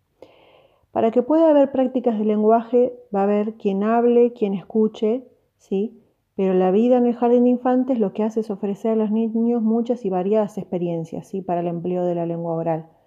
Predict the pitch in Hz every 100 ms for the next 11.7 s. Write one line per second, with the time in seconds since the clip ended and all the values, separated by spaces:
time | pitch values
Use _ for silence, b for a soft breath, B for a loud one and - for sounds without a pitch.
0 | b b b 202 196 185 185 190 180 180
1 | - 247 247 247 247 247 185 165 160 208
2 | 220 220 214 196 156 - 165 160 233 233
3 | 233 226 233 190 170 - 180 214 220 220
4 | 220 175 170 165 160 - 220 220 202 175
5 | - 214 214 214 214 214 - b b b
6 | b b 190 - 190 185 190 202 202 190
7 | 185 185 185 180 165 165 233 247 254 254
8 | 254 - 165 156 - 170 214 226 214 226
9 | 220 220 b b b b - 185 185 202
10 | 190 190 185 185 185 196 190 175 175 170
11 | 190 220 226 214 214 214